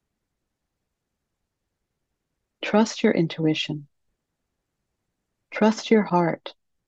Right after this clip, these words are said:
Remember that your cognitive thinking brain and your nervous system are always there for you,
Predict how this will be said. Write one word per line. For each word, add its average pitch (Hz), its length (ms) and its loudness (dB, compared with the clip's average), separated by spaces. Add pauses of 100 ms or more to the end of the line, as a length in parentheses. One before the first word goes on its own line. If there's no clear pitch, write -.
(1400)
Remember 185 680 6 (340)
that 160 260 0
your 160 100 2
cognitive 175 640 2
thinking 160 520 2
brain 151 440 0 (720)
and 165 180 4
your 160 140 2
nervous 170 420 4
system 151 520 -4 (560)
are - 180 2
always 175 400 4
there 156 240 4
for 156 200 -4
you, 147 340 -4